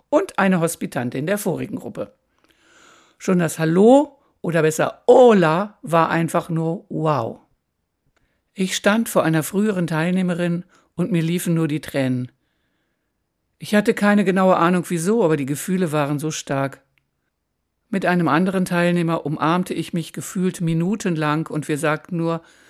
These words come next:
"I missed you so much." Es war alles wie eine große Liebeserklärung. Eigentlich hätten wir zweitausendeinundzwanzig mit allem starten wollen. Und dazwischen lag, wie wir ja alle wissen, die Corona-Zeit.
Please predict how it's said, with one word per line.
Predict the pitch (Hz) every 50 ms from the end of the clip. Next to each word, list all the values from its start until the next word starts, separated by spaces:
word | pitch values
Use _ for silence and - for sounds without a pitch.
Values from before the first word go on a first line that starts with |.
| _ _ _ _ _ -
"I | 156 156 160
missed | 165 175 175 170 - - -
you | 165 147
so | 139 - - - 196 175 165
much." | 156 147 139 120 120 - - - - - _ _ _ _ _ _ _ _ _ _ _ _ _ _ _ _ _ _ _ _ _ _
Es | 190 190 190 220
war | 220 214 214 -
alles | - 190 202 208 214 196 156 - -
wie | - 170 -
eine | 175 180 175
große | - 170 180 196 - 202
Liebeserklärung. | 170 170 175 156 151 - - 135 - - 147 135 135 123 120 131 127 - _ _ _ _ _ _ _ _ _ _ _ _ _ _ _ _ _ _ _ _
Eigentlich | 160 175 214 254 269 254 254 - -
hätten | 233 220 233 208
wir | 202 196
zweitausendeinundzwanzig | - - 190 175 175 - 185 180 170 175 175 - - 170 175 175 185 185 - 208 202 208 208 202 151
mit | 165 156 -
allem | - 135 143 151 147
starten | - - 147 143 143 127 - 151 139
wollen. | 139 135 139 143 143 - _ _ _ _ _ _ _ _ _ _ _ _ _ _ _ _ _
Und | _ - 254 262
dazwischen | 285 269 277 - 190 185 180 - 233 226 -
lag, | - 170 165 165 175 - - -
wie | - 151 156 151
wir | 160 175
ja | 190 202 202 -
alle | 156 151 165 170 165
wissen, | 139 123 - - 143 143
die | 156 185
Corona-Zeit. | - - 240 220 165 156 160 165 160 156 156 - - - 156 151 151 - - -